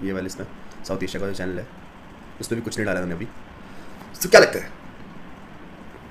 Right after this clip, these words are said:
हंसी देख के लग रहा है मिल जाए। अरे हंसी नहीं है भाई, ये दुख की, दुख वाली हंसी है bro।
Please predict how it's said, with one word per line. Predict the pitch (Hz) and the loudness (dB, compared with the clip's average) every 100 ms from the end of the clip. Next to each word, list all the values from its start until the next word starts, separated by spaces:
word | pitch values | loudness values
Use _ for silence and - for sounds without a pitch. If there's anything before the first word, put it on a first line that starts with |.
| - - - 139 | -16 -14 -2 2
हंसी | 185 | 6
देख | 165 165 | 6 8
के | 165 | 8
लग | 131 | 10
रहा | 135 | 10
है | 135 | 8
मिल | 120 | 6
जाए। | 120 | 4
अरे | - 170 | 6 8
हंसी | 175 113 160 | 8 4 4
नहीं | 143 | 4
है | 135 | 4
भाई, | 139 | 2
ये | 135 | 2
दुख | 139 135 | 0 -2
की, | - | -2
दुख | 139 165 | 2 6
वाली | 160 | 6
हंसी | 143 110 | 6 2
है | - | 2
bro। | 117 82 | 2 2